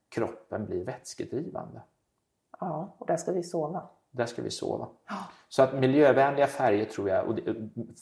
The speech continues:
Speaker 1: färgbranschen är bland de smutsigaste som finns, och de använder ju allt möjligt. Eh, jag, jag skulle måla om ett kök en gång. Och jag skulle ha en, en, en alkydfärg som man hade på nittonhundrafemtiotalet.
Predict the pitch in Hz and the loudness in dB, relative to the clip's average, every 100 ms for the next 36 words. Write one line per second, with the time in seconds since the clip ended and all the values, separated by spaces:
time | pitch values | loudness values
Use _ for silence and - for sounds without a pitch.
0 | - 113 92 87 110 127 110 95 95 87 | 0 2 2 -2 -4 -4 -4 -2 -4 -8
1 | 104 95 - - - - 95 92 110 113 | -10 -12 -12 -10 -10 -10 -10 -8 -8 -8
2 | - 101 104 117 104 107 - 95 90 101 | -8 -6 -4 -4 -2 -4 0 0 0 -4
3 | 98 101 85 131 - - _ _ _ _ | -4 -2 -2 -4 -6 -18 _ _ _ _
4 | _ _ _ _ 107 98 98 - 113 123 | _ _ _ _ -4 0 0 -2 0 2
5 | 123 - 120 113 107 101 92 - - - | 0 0 -2 0 0 -2 -4 -4 -6 -4
6 | 147 123 - - _ _ _ _ _ _ | -8 -8 -10 -14 _ _ _ _ _ _
7 | _ _ 101 92 - 110 107 101 101 107 | _ _ 0 2 2 2 4 4 4 0
8 | 104 98 82 98 101 98 95 101 101 - | -4 -6 -8 -10 -8 -10 -6 -4 -4 0
9 | 165 107 - - 135 175 113 - - _ | 0 0 -6 2 4 4 0 -2 -12 _
10 | - 117 120 87 - 95 98 - 76 92 | -8 -2 0 0 0 -2 -4 -6 -4 -4
11 | 85 87 - - - - - | -6 -8 -6 -6 -6 -10 -18